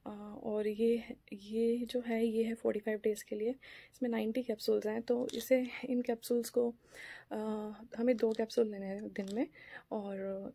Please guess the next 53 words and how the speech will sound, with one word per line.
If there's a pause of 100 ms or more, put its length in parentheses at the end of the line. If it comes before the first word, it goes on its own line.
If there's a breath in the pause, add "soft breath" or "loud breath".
एक
हमें
सुबह
लेना
है (560 loud breath)
और
एक
लेना
है
हमें
शाम
को
जब
हम
डिनर
करेंगे। (460 loud breath)
और
इसे
हमेशा,
अ,
इसमें
लिखा
है
कि
इसे (380 loud breath)
फूड
के
साथ
ही
कंज्यूम
करना
है। (1120)
अ, (160)
आप
ऐसे
खाली
पेट
नहीं
खा
सकते
हो। (420 loud breath)
जब
भी
आप
जैसे
फ-,
अ,
फर्स्ट
बाइट
लेते
हो
खाने
की,